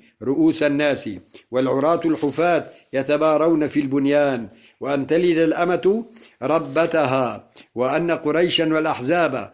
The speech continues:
لا يغزونه أبدا، وأنه هو يغزوهم. وأخبر بالموتان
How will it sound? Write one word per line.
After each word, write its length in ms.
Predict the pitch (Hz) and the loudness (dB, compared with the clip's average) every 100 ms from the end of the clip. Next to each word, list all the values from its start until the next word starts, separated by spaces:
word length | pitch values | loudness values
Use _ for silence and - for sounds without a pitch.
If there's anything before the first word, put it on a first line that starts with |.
| - - - | -20 -20 -4
لا 200 | 131 160 | 0 2
يغزونه 760 | 165 131 160 175 147 160 165 | 2 0 0 0 2 2 2
أبدا، 400 | 147 131 120 95 104 | 0 0 -4 -8 -6
وأنه 320 | 131 160 160 | -4 0 2
هو 180 | 160 175 | 4 4
يغزوهم. 680 | 151 123 165 147 123 101 90 _ - - | 2 2 4 4 2 -4 -12 _ -20 -10
وأخبر 600 | 113 151 165 156 151 117 - _ _ | -4 -2 -2 0 0 0 -8 _ _
بالموتان 880 | 131 160 165 160 160 170 156 135 104 | 0 2 2 2 2 0 0 -2 -6